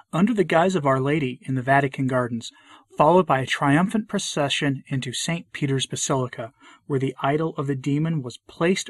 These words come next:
over the bones and relics of Saint Peter himself.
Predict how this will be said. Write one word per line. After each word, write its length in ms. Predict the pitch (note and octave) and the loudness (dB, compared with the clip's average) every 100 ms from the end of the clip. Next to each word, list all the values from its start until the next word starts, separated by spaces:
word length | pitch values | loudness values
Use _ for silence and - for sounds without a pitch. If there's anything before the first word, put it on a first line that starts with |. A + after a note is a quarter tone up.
| - | -8
over 160 | B2 | -6
the 140 | A#2+ A2+ - | -8 -10 -4
bones 380 | C3+ D#3+ F#3+ - | 0 2 0 -2
and 200 | B2+ B2 | -4 0
relics 380 | C#3 E3+ E3+ C3 | 2 2 -2 -8
of 100 | - | -6
Saint 280 | C#3+ C3+ | -2 -4
Peter 260 | - D3 D3 | -2 -2 0
himself. 560 | C#3 B2+ - A#2 F#2+ | 0 -2 -2 -6 -8